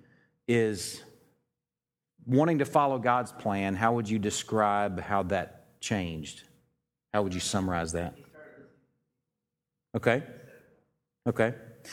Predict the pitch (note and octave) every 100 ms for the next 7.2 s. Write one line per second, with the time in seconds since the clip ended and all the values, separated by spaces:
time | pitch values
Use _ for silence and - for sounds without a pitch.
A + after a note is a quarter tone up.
0 | - C#3 D3 F3+ D3+ C3 D#3+ D#3+ C3+ D3
1 | C3+ C3 - C#3+ A#2 D3 C#3+ - A2 G2+
2 | F#2+ F2 E2 F2+ - _ _ - G#2 A2
3 | G2 E2+ D#2 - - _ _ _ G#2+ -
4 | G#2 F#2+ G2 E2+ D#2+ - _ _ _ _
5 | _ A#2+ A2 B2+ C3+ C#3 C#3+ B2 G#2+ -
6 | - - _ B2+ B2+ A2 G#2 - A2 G2
7 | F2